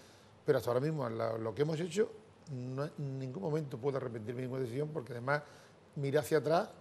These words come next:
y dice, "No tenía más remedio, era de esa manera, no había más". Y ahora construir, ya digo, el equipo de trabajo de la gestora, que es el mismo que está en la directiva, sigue trabajando excelentemente, excelente. Yo os digo varias veces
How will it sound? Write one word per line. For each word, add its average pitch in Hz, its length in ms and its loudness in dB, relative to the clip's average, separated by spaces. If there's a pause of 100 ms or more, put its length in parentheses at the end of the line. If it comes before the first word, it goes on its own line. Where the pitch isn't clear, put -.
(420)
y 131 100 -4
dice, 113 360 -8
"No 113 160 -4
tenía 131 180 -6
más 127 120 -6
remedio, 123 380 -8
era 127 180 0
de 131 60 -2
esa 123 120 -6
manera, 120 400 -4
no 110 340 -8
había 113 240 -4
más". 131 200 -2 (380)
Y 135 80 0
ahora 139 240 6
construir, 127 480 -2 (180)
ya 107 80 -2
digo, 120 220 0
el 110 80 0
equipo 131 720 0 (160)
de 131 140 0
trabajo 127 440 -2
de 127 80 2
la 123 80 -2
gestora, 117 460 0
que 117 80 -8
es 117 60 -4
el 117 80 -6
mismo 120 200 -6
que 120 40 -6
está 117 120 -8
en 120 60 -4
la 123 60 -2
directiva, 123 440 2 (420)
sigue 127 300 -2
trabajando 113 640 -4
excelentemente, 120 920 -4
excelente. 117 320 -4
Yo 113 100 -4
os 110 80 -6
digo 120 220 -4
varias 120 220 -2
veces 143 220 0